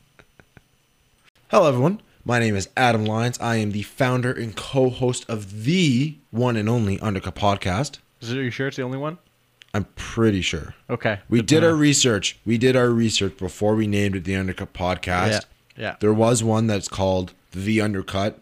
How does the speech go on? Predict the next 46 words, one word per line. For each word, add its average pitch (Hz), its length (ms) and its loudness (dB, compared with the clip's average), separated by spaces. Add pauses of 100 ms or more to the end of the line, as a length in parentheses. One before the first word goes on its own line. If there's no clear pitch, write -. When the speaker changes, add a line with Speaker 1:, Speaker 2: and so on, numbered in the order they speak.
(160)
Speaker 1:
or 98 260 -4
Undercut 107 640 -4
Podcast 92 600 -2
or 90 60 -6
something 95 280 -4
like 92 140 -4
that, 101 280 -4
but 131 300 0 (680)
they 104 120 0
only 107 180 -2
have 87 180 -6
one 98 180 -2
episode, 95 460 -4
and 90 120 -6
it 90 40 -4
was 87 140 -4
released 87 300 -6
in 87 80 -6
January 95 560 -4
of 82 180 -10
twenty 92 440 -10
twenty. 80 320 -10 (160)
Speaker 2:
Oh, 131 240 0
so 110 140 -6
they, 123 280 -2
they're, 127 240 -4
they're 104 280 -10
not 95 220 -6
relevant. 95 520 -8
Speaker 1:
Exactly, 85 420 -4
and 101 100 -4
they 107 60 0
talked 98 220 -2
about 85 160 -8
Formula 90 400 -4
E 80 340 -8 (140)
or 82 40 -6
something 80 300 -6
like 73 180 -12
that. 76 280 -8 (120)
So 113 140 0
I 127 140 4
wasn't, 104 360 0
I 143 120 -2
don't 120 80 -2
Speaker 2:
Oh, - 20 -12